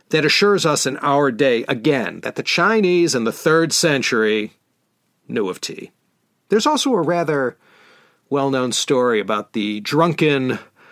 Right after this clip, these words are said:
Wu King Sun Hao, grandson of Sun Quan.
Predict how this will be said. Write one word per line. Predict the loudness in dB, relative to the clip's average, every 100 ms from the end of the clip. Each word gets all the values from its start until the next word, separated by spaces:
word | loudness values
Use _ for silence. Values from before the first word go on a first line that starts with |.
| _
Wu | -6 0 2 0
King | 2 2 2 0
Sun | 0 0 0
Hao, | 2 0 0 -6 _ _ _
grandson | -2 0 0 0 0
of | 0
Sun | 0 2 2
Quan. | 0 -4 -4 -4 -6